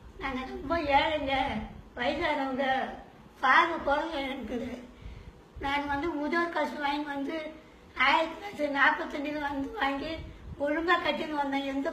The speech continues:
குறையும் இல்லை சார். இப்ப எங்களால எங்க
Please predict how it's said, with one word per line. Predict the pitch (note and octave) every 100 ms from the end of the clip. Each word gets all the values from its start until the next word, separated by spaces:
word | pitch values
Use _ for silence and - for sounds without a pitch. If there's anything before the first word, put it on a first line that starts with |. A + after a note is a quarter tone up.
| -
குறையும் | C#4+ E4 D#4
இல்லை | C#4+ C#4 -
சார். | B3 A#3+ A3 - - - - -
இப்ப | B3 C4 D4
எங்களால | D4 D4+ D4+ E4 E4 - - - - - - - C#4
எங்க | C#4